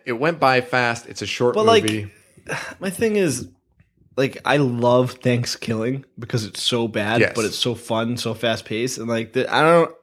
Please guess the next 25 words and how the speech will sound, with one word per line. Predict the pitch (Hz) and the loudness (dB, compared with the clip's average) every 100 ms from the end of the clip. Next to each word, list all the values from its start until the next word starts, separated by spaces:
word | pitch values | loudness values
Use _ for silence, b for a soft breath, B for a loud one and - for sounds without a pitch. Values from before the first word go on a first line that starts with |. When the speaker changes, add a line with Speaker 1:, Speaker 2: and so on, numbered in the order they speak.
| _ | _
Speaker 2:
I | 123 | -4
can't | 143 175 160 | 0 0 -2
even | 147 | -4
put | 147 | -6
my | 127 | -8
finger | - 127 143 | -6 -6 -4
on | 160 | -4
it. | 170 117 | -4 -4
Something | 151 160 | -6 -4
about | 151 139 110 | -2 -2 -2
this, | 131 131 | -4 -4
like, | 117 - b b - | -8 -10 b b -4
if | 156 | 0
you | 202 | 2
told | 208 175 | 4 4
me | |
right | 143 123 120 | 4 4 2
now, | 120 104 101 | 0 -4 -6
"Let's | 110 | -4
watch | 120 110 - | -2 -4 -4
Thanksgiving," | 113 104 - 110 101 107 - _ _ - | -6 -8 -8 -10 -10 -14 -20 _ _ -12
I'd | |
be | 208 | -8
like, | - | -4
"Yeah, | 208 | -4